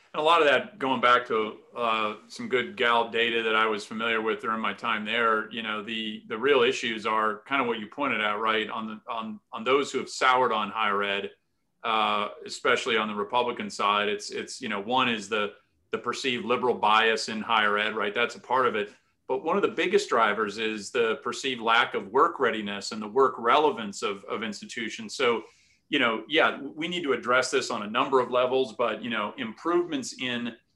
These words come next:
the view of the relevance of what's being taught,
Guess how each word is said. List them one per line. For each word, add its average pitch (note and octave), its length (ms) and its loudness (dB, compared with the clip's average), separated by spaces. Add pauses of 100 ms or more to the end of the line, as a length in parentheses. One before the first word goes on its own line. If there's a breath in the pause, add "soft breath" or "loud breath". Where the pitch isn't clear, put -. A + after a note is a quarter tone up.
(120)
the A#2 120 -6
view B2+ 380 2
of A2 160 2
the G#2+ 100 -4
relevance B2 640 2
of A2 100 -6
what's A#2+ 240 -4
being A2 320 -6
taught, A2 400 2